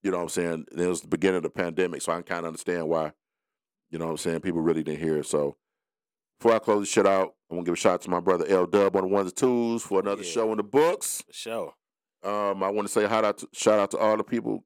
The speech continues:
Speaker 1: getting ready for this, uh, Lions draft on Thursday.
Speaker 2: Oh, yeah.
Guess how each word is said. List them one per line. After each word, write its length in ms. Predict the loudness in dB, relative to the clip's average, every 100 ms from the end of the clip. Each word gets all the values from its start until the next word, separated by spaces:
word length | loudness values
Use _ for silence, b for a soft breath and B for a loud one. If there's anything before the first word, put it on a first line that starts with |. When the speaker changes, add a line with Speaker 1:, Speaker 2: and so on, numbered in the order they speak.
| -2
Speaker 1:
getting 180 | 0 4
ready 160 | 2
for 160 | 2 0
this, 220 | 0 0
uh, 520 | 2 2 0 -2 -6 -10 _ -4
Lions 300 | 0 0 0
draft 380 | 2 2 2 0
on 120 | -2
Thursday. 600 | -2 0 0 0 0 0 _
Speaker 2:
Oh, 140 | -14 -8
yeah. 280 | -6 -6